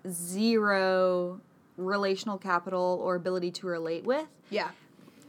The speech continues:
Speaker 1: i-, is not actually that compelling of a villain.
Speaker 2: No
Speaker 1: Might
Speaker 2: one's
Speaker 1: be
Speaker 2: gonna follow that guy.
Speaker 1: Right, right. You're not gonna be tempted to join up. And I think a villain where you yourself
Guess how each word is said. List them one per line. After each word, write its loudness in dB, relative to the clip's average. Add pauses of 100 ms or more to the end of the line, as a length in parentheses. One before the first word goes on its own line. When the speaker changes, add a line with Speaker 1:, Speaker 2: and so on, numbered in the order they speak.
(220)
Speaker 1:
i-, 0
is 2
not 6
actually 4
that 2
compelling -6
of -10
a -10
villain. -10
Speaker 2:
No 8
Speaker 1:
Might 10
Speaker 2:
one's 6
Speaker 1:
be 4
Speaker 2:
gonna 6
follow 4
that -8
guy. -8
Speaker 1:
Right, 4 (100)
right. 0 (320)
You're 4
not 6
gonna 0
be 2
tempted 0
to -4
join -2
up. -6 (320)
And 2
I 6
think 0
a 2
villain 2
where 4
you 0
yourself 0